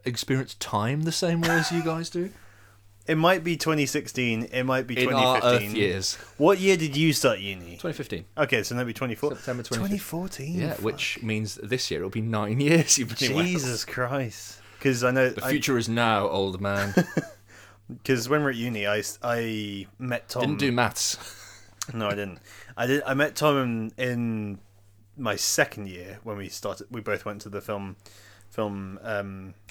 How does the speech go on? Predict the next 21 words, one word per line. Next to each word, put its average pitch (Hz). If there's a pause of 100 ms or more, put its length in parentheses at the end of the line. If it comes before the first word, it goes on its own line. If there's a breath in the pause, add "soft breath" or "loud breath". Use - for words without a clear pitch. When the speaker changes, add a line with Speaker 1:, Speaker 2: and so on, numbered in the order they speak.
(200)
Speaker 2:
society. 110
Speaker 1:
Cinema. 92 (680 loud breath)
Speaker 2:
Yes, 113 (140)
<laughs> 170
yes, 117
we 127
went 127
to 127
the 117
film 117
society 98
together. 104 (1200 soft breath)
And 131
I 123
was 117
in 120
my 113
second 113
year 101
because 104
I, 104